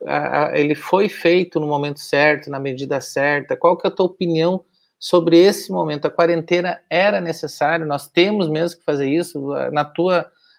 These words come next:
na, no teu conhecimento, nós vamos sofrer mais meses ainda? Como é que, que você enxerga isso, olhando como médica, olhando de fora, é claro, se as ações estão sendo bem encaminhadas e, e, e era preciso mesmo?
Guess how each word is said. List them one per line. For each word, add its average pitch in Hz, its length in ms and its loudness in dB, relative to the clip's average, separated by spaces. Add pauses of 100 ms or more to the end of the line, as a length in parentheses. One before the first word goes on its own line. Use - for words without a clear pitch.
(460)
na, 151 240 2
no 156 100 0
teu 180 180 2
conhecimento, 170 600 -2
nós 156 140 -2
vamos 165 580 -2
sofrer 165 580 4
mais 147 680 2
meses 147 580 2
ainda? 147 720 -2 (260)
Como 165 240 2
é 202 120 2
que, - 420 -2 (100)
que 185 120 -2
você 180 420 0
enxerga 175 500 2
isso, 165 300 2
olhando 170 480 4
como 175 240 0
médica, 156 500 0
olhando 165 360 4
de 170 140 2
fora, 165 480 4
é - 20 6
claro, 156 480 0 (340)
se - 160 0
as 165 140 4
ações 185 400 0
estão 190 240 -6
sendo 175 380 -6
bem 170 300 -2
encaminhadas 160 720 -6
e, 156 360 -4
e, 151 240 -6
e 151 100 2
era 160 200 4
preciso 151 560 -4
mesmo? 127 320 -12